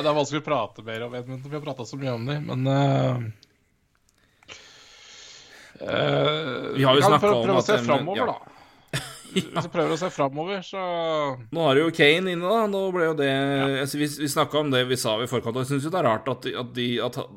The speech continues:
Speaker 2: han nå signerer for et lag mens hans kontraktstatus, eller i hvert fall utbetaling fra hans foregående klubb som sparket han, fortsatt jobbes med av, å etterforske seg i N H L.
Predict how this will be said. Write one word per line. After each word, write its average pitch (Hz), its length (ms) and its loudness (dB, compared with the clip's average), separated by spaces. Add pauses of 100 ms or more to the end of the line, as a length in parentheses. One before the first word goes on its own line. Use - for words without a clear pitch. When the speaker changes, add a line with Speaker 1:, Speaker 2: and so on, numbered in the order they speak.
(120)
Speaker 2:
han 127 180 0
nå 113 160 0
signerer 117 560 -2
for 123 140 -4
et 117 100 -6
lag 113 220 0
mens 113 320 -6 (840)
hans 127 360 -4
kontraktstatus, 127 920 -4
eller 131 120 0
i 127 60 4
hvert 120 100 -2
fall 123 160 -2
utbetaling 123 680 -4
fra 120 200 0
hans 123 240 -6
foregående 110 480 -2
klubb 117 160 -4
som 139 160 -4
sparket 139 480 0
han, 170 120 0
fortsatt 135 400 -4
jobbes 113 420 -4
med 139 180 -4
av, 147 200 -6 (1300)
å 170 120 0
etterforske 139 480 -4
seg 156 180 0
i 160 40 -4
N 175 60 -4
H 185 120 0
L. 190 140 0